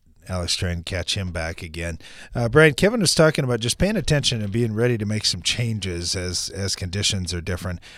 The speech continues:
I think that's important, and we, we see that a lot, making a lot of adjustments on our strip till rig every year.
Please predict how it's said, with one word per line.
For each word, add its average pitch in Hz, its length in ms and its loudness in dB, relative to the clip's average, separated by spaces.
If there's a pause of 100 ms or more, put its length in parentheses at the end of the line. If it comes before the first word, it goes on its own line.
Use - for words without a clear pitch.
I 117 80 -2
think 202 180 0
that's 185 260 2
important, 107 380 0
and 101 140 -2
we, 123 200 0
we 120 100 -2
see 180 220 2
that 135 200 2
a 98 40 -4
lot, 107 360 -2
making 104 280 -2
a 95 80 -2
lot 107 280 0
of 143 80 0
adjustments 120 540 -2
on 101 100 -2
our 92 80 -2
strip - 280 -2
till 107 180 0
rig 95 420 -2
every 120 360 -2
year. 101 520 0